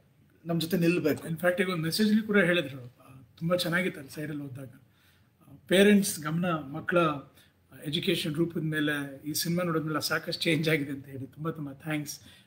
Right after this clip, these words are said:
Speaker 2: ನಾವು ಮಾಡಿರೋಂಥ ಎಫರ್ಟ್‌ಗೆ ನಿಮ್ಮಂಥ, ಆ, ಆ, ಜನರು ಸಿನಿಮಾ ನೋಡಿ ಅಕಸ್ಮಾತ್ ಈ ಥರ message ಆಗೋದು ನಮಗೆ ಹೆಮ್ಮೆ ಅಂತ ಅನ್ಸುತ್ತೆ. So ಈಗ, ಆ, ಸಡನ್ ಆಗಿ ಇದನ್ನ ದಿಢೀರ್ ಅಂತ ಕೇಳಿದ್ಮೇಲೆ ನಮಗೆ ಒಂಥರ ಏನ್ ಮಾತಾಡ್ಬೇಕು, ಏನ್ ಮಾತಾಡ್ಬಾರ್ದು ಅಂತ ಗೊತ್ತಾಗ್ತಾ ಇಲ್ಲ.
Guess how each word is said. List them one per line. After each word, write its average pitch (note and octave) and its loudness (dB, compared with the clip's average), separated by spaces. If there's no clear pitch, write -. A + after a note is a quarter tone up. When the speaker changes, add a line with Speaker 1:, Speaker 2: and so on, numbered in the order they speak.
Speaker 2:
ನಾವು - -16
ಮಾಡಿರೋಂಥ D#3 0
ಎಫರ್ಟ್‌ಗೆ D3+ -4
ನಿಮ್ಮಂಥ, D3+ -6
ಆ, - -16
ಆ, C3+ -16
ಜನರು D3+ -2
ಸಿನಿಮಾ D3+ -2
ನೋಡಿ D#3+ 4
ಅಕಸ್ಮಾತ್ C#3+ -14
ಈ - -16
ಥರ - -18
message D3 -6
ಆಗೋದು D3 -8
ನಮಗೆ F#3 4
ಹೆಮ್ಮೆ E3 2
ಅಂತ C#3+ -6
ಅನ್ಸುತ್ತೆ. - -14
So C#3+ -6
ಈಗ, E3+ 4
ಆ, C3+ -2
ಸಡನ್ - 2
ಆಗಿ G3+ 6
ಇದನ್ನ D#3+ 2
ದಿಢೀರ್ G3 4
ಅಂತ G3+ 6
ಕೇಳಿದ್ಮೇಲೆ F3 4
ನಮಗೆ E3+ 6
ಒಂಥರ E3+ 4
ಏನ್ E3 4
ಮಾತಾಡ್ಬೇಕು, E3 2
ಏನ್ D#3+ 2
ಮಾತಾಡ್ಬಾರ್ದು D3+ -4
ಅಂತ C#3+ -10
ಗೊತ್ತಾಗ್ತಾ C#3 -14
ಇಲ್ಲ. B2 -20